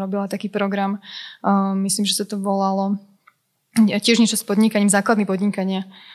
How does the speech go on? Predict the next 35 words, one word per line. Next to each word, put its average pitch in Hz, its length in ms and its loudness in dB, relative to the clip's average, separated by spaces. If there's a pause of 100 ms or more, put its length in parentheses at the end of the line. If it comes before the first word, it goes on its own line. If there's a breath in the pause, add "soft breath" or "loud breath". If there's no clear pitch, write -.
(160 loud breath)
Takže 190 280 0
som 202 160 0
mala 196 180 0
niekoľko 202 420 0 (680)
hodín 208 400 4
s - 160 0
nimi, 214 560 2
takých 185 320 -6
klasických, 208 720 -2
vyučovacích, 208 880 -4 (400 loud breath)
kde 190 400 0
sme 196 160 0
prechádzali, 190 560 0
e, - 20 -6 (220)
témami 190 480 0
ako, 185 400 -4 (320 loud breath)
e, 190 60 0 (420)
tiež 202 240 0
budovanie 202 480 2
firmy, 202 320 2
že 196 160 -2
čo, 190 140 0 (180)
čo 214 160 -2
sú 226 100 0
náklady, 202 460 4
robenie 202 320 2
rozpočtu, 190 560 -2
na 190 80 2
príklade 202 400 -2
rodinného 202 560 2
rozpočtu. 196 520 -6 (520 loud breath)
Oni 208 80 6
majú 202 180 4
vlastnú 190 380 -2
takú 190 240 -8